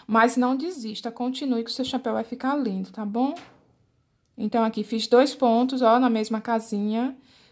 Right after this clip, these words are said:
Venho no próximo, faço dois também. À medida que for crescendo, gente, o trabalho, aí vai ficando melhor pra você segurar, né? Segurar aqui no trabalho e desenvolvendo.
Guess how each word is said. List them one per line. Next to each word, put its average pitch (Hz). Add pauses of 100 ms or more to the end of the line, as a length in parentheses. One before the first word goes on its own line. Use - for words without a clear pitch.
Venho 226
no 247
próximo, 233 (920)
faço 226
dois 208
também. 202 (520)
À 247
medida 247
que 247
for 262
crescendo, 254
gente, 190
o 214
trabalho, 220
aí 240
vai 247
ficando 254
melhor 262
pra 233
você 240
segurar, 247
né? 247
Segurar 226
aqui 220
no 220
trabalho 226
e 233
desenvolvendo. 226